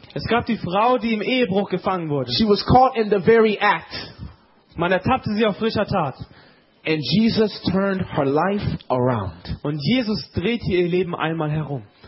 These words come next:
Speaker 2: There was a man who was born blind.
Speaker 1: Es gab den Blindgeborenen.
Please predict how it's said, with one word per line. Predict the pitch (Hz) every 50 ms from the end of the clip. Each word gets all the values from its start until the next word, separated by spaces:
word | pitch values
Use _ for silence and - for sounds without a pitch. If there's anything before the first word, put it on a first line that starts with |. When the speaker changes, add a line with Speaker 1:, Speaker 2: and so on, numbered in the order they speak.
| - 147
Speaker 2:
There | 143 180 190
was | 185 190 165
a | 185 165
man | 165 180 190 196 202 202 196 185
who | 185 185 175
was | 170 - 123
born | 139 185 185 175 160 151
blind. | 156 160 165 160 147 127 107 95 90 - - - - - _ _ -
Speaker 1:
Es | 139 -
gab | - 202 208 202
den | - 226 202
Blindgeborenen. | 175 214 233 226 220 214 208 151 175 165 151 139 127 113 107